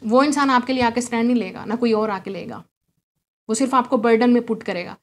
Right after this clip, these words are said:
सारी रिस्पॉन्सिबिलिटी आप पे रिलेशनशिप की, और वो वहाँ पे मौज है, ठीक है। तो सोच समझ के अपना डिसीजन लीजिएगा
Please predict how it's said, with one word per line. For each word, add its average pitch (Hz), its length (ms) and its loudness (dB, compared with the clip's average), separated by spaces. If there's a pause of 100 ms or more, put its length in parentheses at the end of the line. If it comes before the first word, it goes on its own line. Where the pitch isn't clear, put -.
(240)
सारी 240 260 4
रिस्पॉन्सिबिलिटी 240 680 0
आप 208 280 -2
पे 294 100 -2
रिलेशनशिप 269 540 -2
की, 302 160 -4 (420)
और 233 100 2
वो 240 160 4
वहाँ 233 140 4
पे 226 100 -2
मौज 202 260 -4
है, 185 140 -8 (1700)
ठीक 254 160 -2
है। 339 160 0 (340)
तो 254 60 -2
सोच 285 260 0
समझ 311 280 -2
के 320 80 0
अपना 294 200 -2
डिसीजन 269 360 0
लीजिएगा 285 460 -2